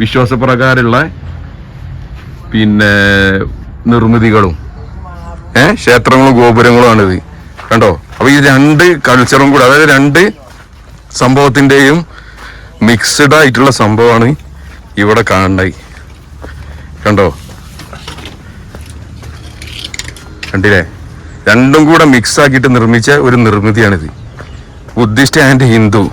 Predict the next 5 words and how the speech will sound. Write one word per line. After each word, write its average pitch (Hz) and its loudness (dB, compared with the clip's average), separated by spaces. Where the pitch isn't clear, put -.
അങ്ങനെയാണ്, 110 2
അല്ലാതെ 120 2
രണ്ട്, 135 2
രണ്ട് 139 2
വിഭാഗക്കാരുടെയും 143 2